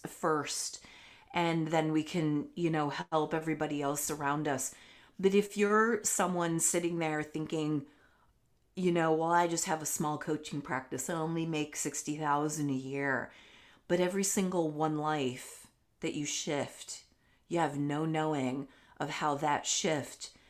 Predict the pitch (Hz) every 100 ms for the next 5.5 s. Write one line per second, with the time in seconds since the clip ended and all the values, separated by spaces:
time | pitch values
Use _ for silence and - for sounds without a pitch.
0 | _ - 175 151 160 151 - 143 139 151
1 | 147 143 135 131 139 147 - 135 127 -
2 | - 143 - 139 131 127 - 135 131 131
3 | 143 127 - - - - - - 170 165
4 | 156 151 - - 175 185 185 - 160 151
5 | 147 151 - 160 -